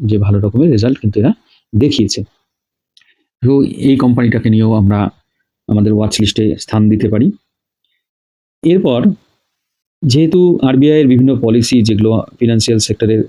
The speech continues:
কোম্পানিগুলোকে হেল্প করবে, বুস্ট করবে, সুতরাং আমাদের কিন্তু এনবিএফসি গুলো নিয়েও একটু ভাবার প্রয়োজন রয়েছে। সেই জায়গায় দাঁড়িয়ে আমার পছন্দের ওয়াচ লিস্টের একটি স্টক হচ্ছে আরইসি লিমিটেড। এই কোম্পানিটির বিশেষত্ব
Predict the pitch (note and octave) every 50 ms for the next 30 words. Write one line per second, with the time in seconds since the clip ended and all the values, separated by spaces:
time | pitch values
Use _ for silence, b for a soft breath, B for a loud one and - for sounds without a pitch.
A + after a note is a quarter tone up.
0 | - - G#2+ G2+ - G#2+ A2 G2+ G#2 G#2 G2+ - A2 G#2 G#2 - b b b b
1 | b b b b - A2+ A#2 A#2+ - A#2+ G#2+ G#2 A2 G#2 G#2+ A#2 A#2+ - - A2+
2 | G2+ G2 A2+ E3 G3 _ _ _ _ _ _ _ _ - A2+ A2 A2 G#2+ G#2 -
3 | A2+ G#2 G#2 G2+ A2 G#2+ G#2+ G#2+ G2+ G#2 D#3+ A#3+ A#3+ - b b b b b b
4 | b b - - C#3+ D#3+ E3 E3+ D#3+ - - E3 C#3+ D3+ D3+ C#3+ C3+ C#3+ D#3 E3
5 | D#3+ - C4 C4 - - - A2+ A2 A#2+ A2+ G#2+ - A2+ A2 G2 G#2 G2+ G2+ G2
6 | F#2 F#2+ - G#2 A2 - - - - C#3 C#3 D3 C#3+ D3 D3 C#3 B2+ A#2 A2 A2+
7 | D3+ F#3 C#3 A#2+ A2 A2+ A#2 A2+ A2+ _ _ _ _ _ _ _ - - - -
8 | - G#2 G#2 - A#2+ A#2+ A2+ A#2 A2 G#2+ - _ _ _ _ _ _ _ _ _
9 | _ _ _ _ - A2+ A2 G#2 G#2 - G#2+ G#2 - - A2 G#2+ G#2 - G#2+ -
10 | - A#2+ - - B2+ A2+ G#2+ G2+ - G2+ - - C#3 - - - G2+ G2+ G2 G2
11 | G2+ - - A#2+ C3 E3+ C4 - _ _ _ _ - G#2 G#2 A2+ A#2 G#2+ - -
12 | - - - - - _ _ _ _ _ _ _ _ _ _ _ - - C#3 D#3+
13 | D#3+ F3 E3 D#3 E3+ E3+ E3 E3 D#3 C3 C3+ B2+ D3 A#2+ D3 C3+ -